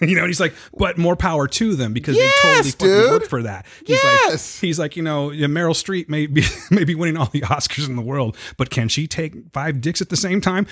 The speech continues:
Speaker 1: I think not." <laughs> It's just stupid Seth Rogen shit. If you guys can, uh, it, it's in both, you know, like, hardcover as well as the audiobook. And if you like Seth Rogen, clearly go with the audiobook.
Speaker 2: Where did
Speaker 1: It's
Speaker 2: you
Speaker 1: got
Speaker 2: get
Speaker 1: a
Speaker 2: it?
Speaker 1: Um, well, actually was given the book,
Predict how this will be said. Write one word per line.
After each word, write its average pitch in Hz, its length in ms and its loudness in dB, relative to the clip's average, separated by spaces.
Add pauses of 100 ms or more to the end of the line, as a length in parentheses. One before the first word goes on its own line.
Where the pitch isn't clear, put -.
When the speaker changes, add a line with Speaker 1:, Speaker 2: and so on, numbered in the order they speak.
(160)
Speaker 1:
I 127 80 2
think 117 280 -2
not." 98 360 -2
<laughs> - 40 2 (260)
It's 240 160 0
just - 280 -2
stupid 226 460 -2 (200)
Seth 185 320 -2
Rogen 151 500 2
shit. 107 260 -6
If 127 120 0
you 180 80 2
guys 190 300 2
can, 156 200 0
uh, 135 100 0
it, 139 180 -2
it's 143 160 -2
in 143 120 2
both, 156 240 2
you 147 140 -4
know, 120 100 0
like, 107 240 -4 (100)
hardcover 127 840 0 (240)
as 127 200 0
well 127 200 4
as 113 120 2
the 110 120 0
audiobook. 104 600 -2
And 107 80 0
if 107 100 -2
you 123 80 -2
like 131 160 4
Seth 117 220 0
Rogen, 98 380 -6
clearly 123 360 2
go 101 160 -2
with 92 120 -6
the 95 120 -8
audiobook. 85 280 -8
Speaker 2:
Where 196 120 4
did 220 100 0
Speaker 1:
It's 113 80 -4
Speaker 2:
you 214 60 -2
Speaker 1:
got 127 60 0
Speaker 2:
get 107 100 0
Speaker 1:
a - 40 -6
Speaker 2:
it? - 140 -20 (560)
Speaker 1:
Um, 127 480 2
well, 180 420 0 (540)
actually 135 640 0
was 123 200 0
given 139 340 0
the 120 60 4
book, 127 440 0